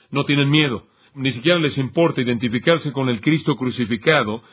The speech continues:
quien ha sido objeto de burla y menosprecio y ridículo. Y esto ha sido llevado a cabo por parte de su propio pueblo, su propia nación en la sociedad en la que deben existir. Son hermosas, su compasión es magnífica, su valentía es hermosa.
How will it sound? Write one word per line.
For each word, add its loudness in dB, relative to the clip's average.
quien 0
ha 0
sido -2
objeto -4
de 0
burla 2
y 2
menosprecio 2
y -2
ridículo. 0
Y -2
esto -4
ha 0
sido -2
llevado 2
a -4
cabo -2
por -2
parte -2
de 0
su -6
propio 0
pueblo, 0
su -6
propia 2
nación 0
en 2
la 0
sociedad 0
en 2
la 0
que 0
deben 2
existir. 0
Son 2
hermosas, 2
su -4
compasión 0
es 2
magnífica, 0
su 0
valentía 2
es -4
hermosa. 0